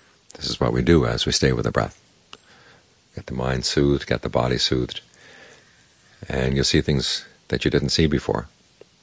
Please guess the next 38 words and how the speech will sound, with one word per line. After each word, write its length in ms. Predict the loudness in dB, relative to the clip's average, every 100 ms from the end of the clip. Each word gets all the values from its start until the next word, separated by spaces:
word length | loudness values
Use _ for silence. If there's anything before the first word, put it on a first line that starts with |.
| -4
And 160 | 0
you 120 | 2
understand 540 | 2 2 2 2 2 2
what 100 | 0
was 100 | 0
going 220 | 0 0
on 100 | 0
in 60 | 0
the 80 |
mind. 140 | 0 0
And 100 | 2
when 100 | 2
you 100 | 2
understand 460 | 2 0 2 2
it, 100 | 2
you're 160 | 0 0
in 60 | 0
a 60 |
much 260 | -2 -4 -2
better 160 | 0
position. 460 | 0 -4 -4 -6 -8 -14 _ _ _ _ _ _ _ _ _ _ _ _ _ _ _ _ _ _ _ _ _ -20 -20 _ _ _ _ _ _ _ _ _ _ _ _ _ _ _ _ _ _ _ _
But 100 | -8
the 60 | 2
first 200 | 2 2
step 260 | -2 -4
is 40 | -6
just 200 | -6 -2
to 40 |
get 140 | -2 0
the 80 |
mind 160 | -2 -2
to 80 | 0
settle 240 | 0 0
down 220 | 2 0
and 100 | 0
just 240 | -4 -8 -4
be 220 | 0 2
here 300 | 0 -4 -6